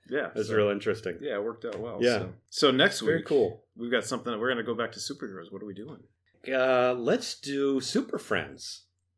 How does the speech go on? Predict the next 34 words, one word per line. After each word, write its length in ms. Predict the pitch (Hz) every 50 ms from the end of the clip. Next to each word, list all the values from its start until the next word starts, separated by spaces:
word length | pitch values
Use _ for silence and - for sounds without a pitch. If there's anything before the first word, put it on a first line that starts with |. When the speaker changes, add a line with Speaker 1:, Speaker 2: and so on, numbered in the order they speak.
| _ -
Speaker 1:
Absolutely. 500 | - 156 160 - - 131 127 156 170 107
I 60 | 101 107
Speaker 2:
Yeah. 40 | 104
Speaker 1:
think, 120 | 135 117 123 113 82
actually, 320 | 107 120 120 - 127 123 113
I 60 | 104
think 180 | 104 135 123 135
what 140 | 120 113 -
we'll 120 | 113 113 107
do 180 | 110 120 131
is 100 | 127 104 -
we'll, 180 | 113 110 104
we'll 140 | 95 104 104
break 260 | 98 101 110 131 123
our 120 | 120 101 95
trend. 360 | 98 - - 127 135 143 117
Normally 460 | 104 95 98 98 110 117 131 127 110
we 120 | 104 104 101
take 280 | 98 - 113 107 107 -
the 80 | 104
first 640 | 98 - - - - 131 120 110 107 - - - -
series 340 | - 131 135 131 95 90 85
of 160 | 95 90 90 92
each 340 | 95 95 - - - - -
character, 400 | - 127 110 107 107 110 110 95
that 180 | 95 90 -
introduction. 640 | - - 98 - 101 107 110 107 - - 110 95 - - - - - - - - -
I 80 | 120
think 240 | 117 139 131 104 95
next 540 | 101 107 107 104 107 110 117 113 - - -
time 180 | - 120 104 101
we, 360 | 101 101 101 98 98 95 - 90
we 120 | 104 110
go, 260 | 104 107 107 104 104